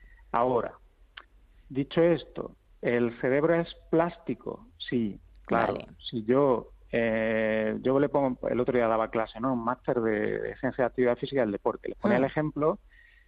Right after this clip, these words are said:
Speaker 1: de estudios, recuerdo un estudio donde ponían a la gente a jugar malabares.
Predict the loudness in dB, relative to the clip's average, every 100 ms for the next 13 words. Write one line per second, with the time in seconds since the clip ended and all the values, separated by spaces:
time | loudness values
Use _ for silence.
0 | -16 -2 -2 0 2 4 4 4 4 2
1 | -2 -6 -8 -4 0 2 4 2 2 4
2 | 4 4 2 2 2 2 0 0 -2 0
3 | 0 0 2 2 2 2 0 -6 -18